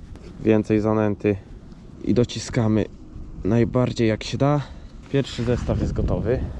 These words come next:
Ten zestaw będzie bardziej na środek leciał. Pyk, pięknie, na klipsie. Jeszcze sobie wędki trochę prze-,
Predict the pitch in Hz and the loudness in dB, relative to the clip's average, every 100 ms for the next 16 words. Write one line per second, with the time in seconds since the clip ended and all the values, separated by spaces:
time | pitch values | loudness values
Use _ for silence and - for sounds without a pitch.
0 | - 120 117 113 117 104 107 107 101 104 | 0 2 2 0 -4 -2 -2 0 2 4
1 | 110 107 107 95 - - - - 104 110 | 4 2 2 2 0 -6 -6 -4 -2 -2
2 | - 110 110 120 110 123 127 147 - - | 0 2 2 4 2 2 2 0 -6 -18
3 | - - - - - - - - - - | -16 -16 -14 -14 -14 -10 -6 -6 -6 -8
4 | - - - - - - - - - - | -6 -4 -2 -2 -2 -4 -6 -8 -10 -10
5 | - - - - - - - - - - | -10 -12 -12 -12 -14 -12 -14 -14 -14 -14
6 | - - - - - 147 147 - - - | -14 -14 -14 -8 2 2 2 -6 -12 -4
7 | 117 104 95 120 127 135 - - - - | 0 0 0 0 0 -2 -6 -10 -10 -4
8 | 113 - - 120 139 - - - - - | -4 -2 0 2 2 -2 -4 -6 -8 -10
9 | - - - - - - 117 107 113 - | -12 -12 -10 -10 -8 0 0 2 -2 -2
10 | 113 113 117 - - 113 110 107 107 107 | -6 -2 -4 -4 -4 0 2 4 2 0